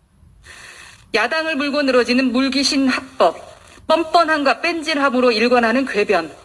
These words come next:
사이코패스적인 비웃음까지 이 후보는 비호감의 종합 세트를 선보였습니다. 국민에 대한 예의도, 질문에 대한 최소한의 성의도, 피감기관 수장으로서의 소양도,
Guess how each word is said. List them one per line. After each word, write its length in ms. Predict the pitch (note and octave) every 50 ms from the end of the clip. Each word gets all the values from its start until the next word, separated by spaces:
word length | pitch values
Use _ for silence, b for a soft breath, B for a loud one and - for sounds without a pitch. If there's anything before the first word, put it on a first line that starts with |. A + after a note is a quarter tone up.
| B B B B B B B B
사이코패스적인 960 | - - D5 D5 D#4+ C#4 D#4+ D4+ - D#4+ D4+ - C#4+ B3+ C#4 D4+ B3+ C4+ B3+ B3
비웃음까지 1080 | - B3+ C4 C4+ B3+ - C4 B3 A#3+ - G#3+ F#3+ F#3 - A3 F#3+ - - - - - - _ -
이 160 | A3+ B3 C#4
후보는 540 | C4+ D4+ C#4+ A3 A#3+ A3 B3 D4 C#4 C4 -
비호감의 640 | - A#3 A#3+ A#3+ D4+ D4+ C#4 B3+ G3+ G#3 A#3 A3+
종합 360 | - - G#3+ G#3+ A#3 B3 B3 -
세트를 480 | - C4 B3 - - A3+ G#3 A#3 A#3+
선보였습니다. 920 | A#3+ - - C#4+ C#4 B3+ C4+ A#3 F#3+ - - - D#3 D3+ C3 C3+ D3 - - _ _ _ _ _ - - - - - - - - - _ _ B B B B B B B B B B B B
국민에 380 | - B3 C4 C#4 D4 D4+ D4+ D4+
대한 320 | C#4+ C#4 C4+ C#4 C4+ G3+ F#3
예의도, 560 | A3 A#3+ C4 C4 C4 B3+ A3 G3 F3+ E3 - - - - _
질문에 440 | - - C4 C4 C#4 C#4 D4 D4 D4
대한 200 | C#4 C4+ B3+ A#3+
최소한의 500 | - - F#4 F#4 - F4 E4+ D4+ C#4+ C#4+
성의도, 540 | C4 - - D#4+ D4+ D4+ D4 A3 G3 E3+ B B B B B B B _
피감기관 640 | - - F#4 - F4+ E4+ F4 C#4+ D4+ D4+ D4+ D4
수장으로서의 720 | C#4+ D#4 F4+ F4+ F#4 E4 D#4 D#4 D4+ D4 D4 - C#4+ C4 -
소양도, 680 | - - - E4+ D#4+ D#4 D4 C#4+ B3 A3+ F#3+ E3+ B